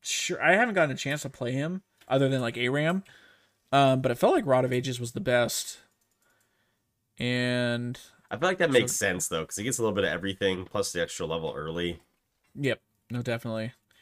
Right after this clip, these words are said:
Speaker 1: Uh, okay, so he's sitting, he's sitting at a pretty decent spot. I feel like he's still O P.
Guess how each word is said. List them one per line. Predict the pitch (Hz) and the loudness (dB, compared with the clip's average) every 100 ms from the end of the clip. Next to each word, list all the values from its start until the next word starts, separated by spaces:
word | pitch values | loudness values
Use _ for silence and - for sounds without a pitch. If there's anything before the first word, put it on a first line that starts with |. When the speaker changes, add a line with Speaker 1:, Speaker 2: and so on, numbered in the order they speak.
| _ _ _ _ _ | _ _ _ _ _
Speaker 1:
Uh, | 120 127 123 113 | -2 2 2 0
okay, | 143 139 135 | -2 0 0
so | 135 | -2
he's | 127 165 165 | -2 -2 -2
sitting, | - 175 160 151 139 | 0 0 -2 -4 -4
he's | 135 180 | -4 -4
sitting | - 311 254 | -2 -2 0
at | 220 | -2
a | |
pretty | - 147 135 127 | -2 -2 -2 -2
decent | 127 120 127 113 | -4 -6 -6 -10
spot. | - 117 110 | -4 -2 0
I | 127 | -2
feel | 180 | -2
like | 220 185 | -2 -2
he's | 131 | -4
still | - 127 | -6 -4
O | 117 | -4
P. | 117 120 120 | -4 -2 -2